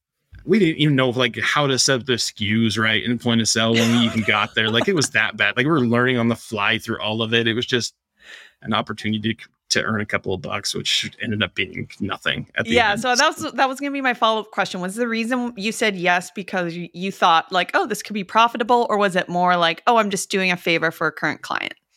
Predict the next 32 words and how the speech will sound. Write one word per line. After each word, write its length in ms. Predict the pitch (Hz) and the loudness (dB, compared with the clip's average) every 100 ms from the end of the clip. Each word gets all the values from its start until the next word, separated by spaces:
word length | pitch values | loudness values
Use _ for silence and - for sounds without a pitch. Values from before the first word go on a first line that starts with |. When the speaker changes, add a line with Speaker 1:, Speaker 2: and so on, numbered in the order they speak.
| 147 | 2
Speaker 1:
Oh, 100 | 135 | 4
we 140 | 139 | 4
totally 240 | 151 131 | 4 2
thought 160 | 117 113 | 2 0
it 40 | |
was 100 | 113 | 0
gonna 120 | 117 113 | 0 -2
be 40 | |
profitable. 580 | - 98 104 104 92 - _ _ | -2 -4 -4 -8 -8 -10 _ _
Speaker 2:
Yeah. 180 | 185 156 | 2 2
Speaker 1:
Like, 120 | 113 | 2
we, 220 | 113 139 113 | 2 2 2
like, 180 | 120 | 0
"Oh, 100 | 143 | 2
we 120 | 160 160 | 4 4
got 260 | 135 113 | 2 0
this. 300 | 117 107 - | 0 -2 0
Like, 200 | 123 110 | 2 2
there's 160 | 156 143 | 0 0
four 320 | - 185 185 | 4 6 6
of 80 | 170 | 4
us. 240 | 170 151 143 | 4 2 0
We'll 100 | 127 | -2
get 180 | 147 | -2
through 160 | 147 135 | 0 -2
it 60 | 120 | -2
quick. 500 | 143 135 135 123 120 | 0 2 2 0 -2
Like, 160 | 117 | -2
no 140 | 127 131 | -2 0
big 220 | 123 113 | 0 0
deal." 340 | 113 120 123 | 2 4 4
Like, 240 | 117 113 | 2 0